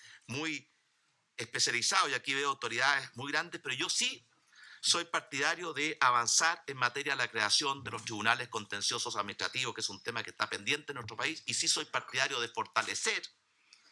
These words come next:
la justicia constitucional. Podemos discutir,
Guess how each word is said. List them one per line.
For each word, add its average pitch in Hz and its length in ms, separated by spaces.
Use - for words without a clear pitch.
la 123 140
justicia 127 420
constitucional. - 580
Podemos 185 280
discutir, 147 440